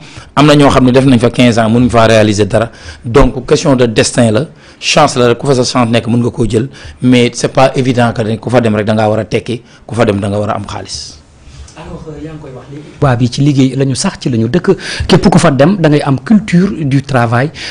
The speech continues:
Speaker 2: Euh, pour yow, euh, Serigne Samba Tall, lan moo doxul ci suñu réew yi ba ñuy daw di wuti feneen liggéey,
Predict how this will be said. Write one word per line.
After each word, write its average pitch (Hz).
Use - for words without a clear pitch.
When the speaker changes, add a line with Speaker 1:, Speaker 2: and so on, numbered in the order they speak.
Speaker 2:
Euh, 156
pour 269
yow, 214
euh, 208
Serigne 160
Samba 143
Tall, 151
lan 196
moo 240
doxul 165
ci 180
suñu 160
réew 139
yi 151
ba 139
ñuy 147
daw 147
di 143
wuti 139
feneen 127
liggéey, 117